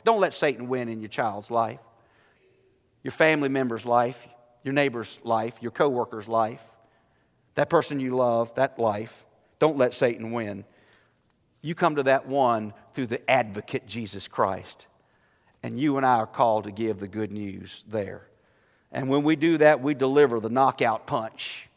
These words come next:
to old Satan, the deceiver. We come because of Calvary. We come because of a confession of a Savior. And we come because of a commitment to serve him as witnesses.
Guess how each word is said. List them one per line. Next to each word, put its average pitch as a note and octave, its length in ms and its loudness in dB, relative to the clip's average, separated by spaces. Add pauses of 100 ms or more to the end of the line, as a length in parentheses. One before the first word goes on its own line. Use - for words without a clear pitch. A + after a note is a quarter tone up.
(840)
to A2 80 -10
old A#2 200 -2
Satan, A2+ 320 -2
the G#2 100 -8
deceiver. G2+ 600 -8 (500)
We B2+ 160 0
come F3 400 4
because C3 280 2
of A2 120 -8
Calvary. D#3+ 600 4 (840)
We B2+ 120 -6
come D#3+ 300 2
because C3 320 0
of G#2 100 -8
a - 20 -18
confession C#3 600 -2
of A#2 100 -4
a A2 60 -8
Savior. C#3+ 580 -4 (640)
And A#2 100 -12
we B2 100 -4
come C3 280 0
because A2+ 260 -2
of G#2 100 -6
a A2 40 -8
commitment A2+ 720 -8 (720)
to - 80 -14
serve A2 280 -4
him G2+ 100 -12
as G2 120 -16
witnesses. - 580 -18